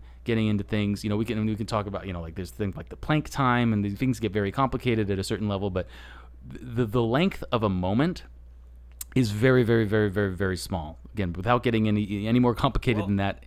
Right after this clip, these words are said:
Speaker 1: Yes, please.
Speaker 2: Um, I would say, and I'm, Nagarjuna also makes this argument, um, that it doesn't really make any sense to speak of the present moment having any sort of duration whatsoever.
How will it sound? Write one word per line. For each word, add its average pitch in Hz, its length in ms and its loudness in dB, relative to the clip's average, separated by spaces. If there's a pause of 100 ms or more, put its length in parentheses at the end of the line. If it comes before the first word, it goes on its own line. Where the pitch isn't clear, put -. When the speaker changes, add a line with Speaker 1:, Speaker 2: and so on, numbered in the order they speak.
(140)
Speaker 1:
Yes, 113 260 0
please. 98 340 -2 (680)
Speaker 2:
Um, 131 400 -8 (380)
I 170 440 -6
would 170 200 -10
say, 120 440 -10 (160)
and 117 360 -12
I'm, 123 300 -10 (160)
Nagarjuna 131 500 -12
also 117 320 -10
makes 107 240 -14
this 104 160 -16
argument, 101 440 -16 (480)
um, 107 340 -10 (340)
that 123 300 -8 (300)
it 143 80 -8
doesn't 151 260 -8
really 139 240 -6
make 131 260 -10
any 120 140 -12
sense - 480 -12
to - 140 -18
speak - 360 -14
of 107 400 -12 (380)
the 113 60 -16
present 127 360 -10
moment 120 380 -12
having 117 320 -12 (160)
any 131 220 -12
sort 127 260 -12
of 110 80 -14
duration 110 480 -12
whatsoever. 107 680 -14